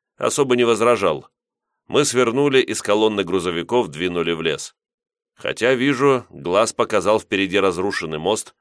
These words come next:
что чинили, нас направили на объездную дорогу. Неряженый тот регулировщик. С попутчиками я не общался.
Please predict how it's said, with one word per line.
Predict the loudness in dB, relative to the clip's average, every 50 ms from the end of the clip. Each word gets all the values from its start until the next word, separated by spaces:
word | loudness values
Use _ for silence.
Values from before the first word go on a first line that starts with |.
| _ _ -20
что | -8 -2 -2 -2
чинили, | -2 -2 -4 -6 -6 -4 -2 -2 -2 -2 -4 _ _ _ _ _ _ _
нас | -8 -2 0 0 0 0 0
направили | -2 -2 0 0 0 2 0 0 0
на | 0 0 0
объездную | 0 -2 -4 -6 -4 -4 -6 -4 -2
дорогу. | 0 0 0 0 0 -2 -4 -8 -12 _ _ _ _ _ _ _ _ _ _ _ _ _ _ _ _ _
Неряженый | -4 -2 0 2 4 4 4 2 2 0 -2 -2 0
тот | 0 0 0 0
регулировщик. | -2 -2 0 2 2 4 4 4 2 0 -2 -6 -6 -8 -10 _ _ _ _ _ _ _ _ _ _ _ _
С | -20 -10
попутчиками | -6 -4 -4 -2 -2 -4 -4 -4 -6 -8 -6 -4 -2 -2
я | 0 0 0 0
не | 0
общался. | -2 -2 -2 -4 -6 -6 -6 -6 -8 -10 -12 -12